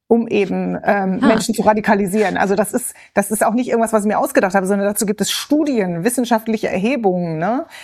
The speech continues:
Speaker 2: Das ist eigentlich so
Speaker 1: Ähm,
Speaker 2: Common Knowledge auch irgendwie, <laughs> finde
Speaker 1: Genau.
Speaker 2: ich.
Speaker 1: Also, und, ähm,
Speaker 2: Ja.
Speaker 1: dass sich eben U-S-Tech-Plattformen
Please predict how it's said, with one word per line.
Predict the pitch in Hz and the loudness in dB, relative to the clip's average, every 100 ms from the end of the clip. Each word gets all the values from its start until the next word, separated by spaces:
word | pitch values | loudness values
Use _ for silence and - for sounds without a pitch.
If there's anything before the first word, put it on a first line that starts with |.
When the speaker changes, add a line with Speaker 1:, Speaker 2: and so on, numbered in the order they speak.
| - | -12
Speaker 2:
Das | - | -4
ist | 208 | 0
eigentlich | 208 214 | 2 2
so | 202 | 2
Speaker 1:
Ähm, | 196 | 0
Speaker 2:
Common | 220 202 180 | 0 0 2
Knowledge | 180 240 202 - - | 2 2 0 -2 -2
auch | 240 | 2
irgendwie, | 311 320 311 311 | 2 4 2 2
<laughs> | 381 | 2
finde | 349 349 | 4 4
Speaker 1:
Genau. | 240 151 | 4 -2
Speaker 2:
ich. | - - - _ - - - _ | -6 -10 -10 _ -20 -20 -20 _
Speaker 1:
Also, | 240 208 220 214 - - | 0 2 0 0 -4 -4
und, | 226 226 226 - - | 0 0 -2 -4 -2
ähm, | 196 202 | 0 0
Speaker 2:
Ja. | 202 - | 0 0
Speaker 1:
dass | 220 220 | 0 0
sich | 214 | -2
eben | 226 226 | 0 0
U-S-Tech-Plattformen | - - 208 233 220 262 247 - 247 240 254 247 | 0 -2 0 -2 0 0 0 0 0 0 0 -4